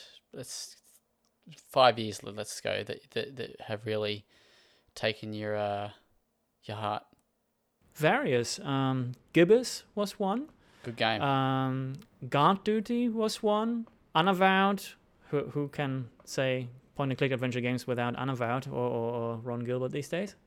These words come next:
Speaker 2: Ron Gilbert. <laughs> You know, I mean, watch it. Um, yeah, I would say those three are the ones that come to mind first. But yeah, Gib-, Gibbous on the top spot, because I think Gibbous did a great
Speaker 1: That was a
Speaker 2: art
Speaker 1: great game.
Speaker 2: direction.
Speaker 1: Yeah,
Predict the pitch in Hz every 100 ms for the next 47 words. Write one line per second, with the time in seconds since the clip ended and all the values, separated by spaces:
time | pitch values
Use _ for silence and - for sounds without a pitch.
0 | _ - 117 117 117 101 - - - -
1 | - 254 226 175 254 277 277 247 160 139
2 | 131 127 160 180 - - - - - -
3 | 131 131 127 123 123 123 - _ _ _
4 | _ _ _ _ _ _ _ _ - 151
5 | 120 120 123 - 139 135 131 131 131 -
6 | 143 139 131 127 131 131 139 139 131 135
7 | 131 127 151 143 - - - _ _ _
8 | _ _ _ _ _ _ _ _ _ 139
9 | 135 120 127 156 156 180 180 170 151 143
10 | 143 135 - 120 - - 123 131 127 131
11 | 123 - 135 123 - 117 113 - - 131
12 | 127 123 - 147 156 151 113 120 98 95
13 | 131 123 - _ - 120 110